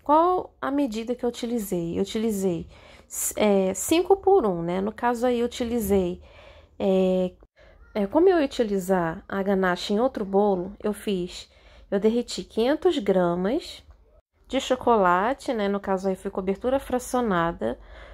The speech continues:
com cem gramas de creme de leite, tá? Coloquei os dois num-, numa tigelinha, coloquei lá no micro-ondas, né? E aí, eu fui derretendo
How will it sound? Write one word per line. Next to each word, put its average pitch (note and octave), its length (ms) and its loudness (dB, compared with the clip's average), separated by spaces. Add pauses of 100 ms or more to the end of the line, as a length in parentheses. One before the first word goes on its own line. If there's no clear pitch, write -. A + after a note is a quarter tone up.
(120)
com D4 220 4
cem D4 340 -2
gramas A#3 480 0
de A3 140 -6
creme A3+ 260 -2
de A3+ 140 2
leite, F3 500 -4 (260)
tá? G3 200 0
Coloquei A3+ 480 0
os A#3+ 140 -2
dois G#3 300 0
num-, G#3+ 380 -2
numa F#3 280 -4
tigelinha, C4 840 0 (480)
coloquei A3+ 480 2
lá B3 160 2
no A#3+ 80 -2
micro-ondas, G#3+ 1300 -2
né? G3+ 380 0
E F#3+ 200 -2
aí, F#3+ 180 0
eu G3 100 2
fui G3 220 -8
derretendo F#3 760 0